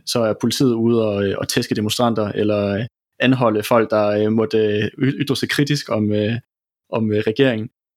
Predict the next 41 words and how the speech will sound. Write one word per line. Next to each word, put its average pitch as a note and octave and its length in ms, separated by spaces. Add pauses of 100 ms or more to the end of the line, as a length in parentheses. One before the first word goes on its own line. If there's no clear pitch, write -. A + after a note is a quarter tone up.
(100)
Altså, B2 140
der B2+ 100
er A#2 40
jo A#2+ 80
også, D3 260
øh, A2 260
den C3+ 120
her, B2 220
hvad A#2 100
kan A#2 140
man G#2+ 100
sige, A2+ 360 (280)
ideologiske C3 640 (220)
kampplads - 400 (180)
i B2+ 60
samfundet, A#2 540 (480)
hvor A#2+ 200
den A#2 180
herskende B2+ 340
klasse A#2 360
igennem, B2 480 (240)
øh, G#2+ 320
at - 60
fremme B2+ 320
deres, C3 600
deres C#3 240
idéer A#2+ 460
og - 60
deres B2+ 200
ideologi, A2+ 500 (260)
prøver A#2+ 520
at G#2+ 80
lægge B2+ 160
en C3 80
dæmper C3 440
på, C#3+ 300
øh, A2 200 (100)
på C#3+ 80
klassekampen A2 540
i G2+ 40
samfundet. A2 540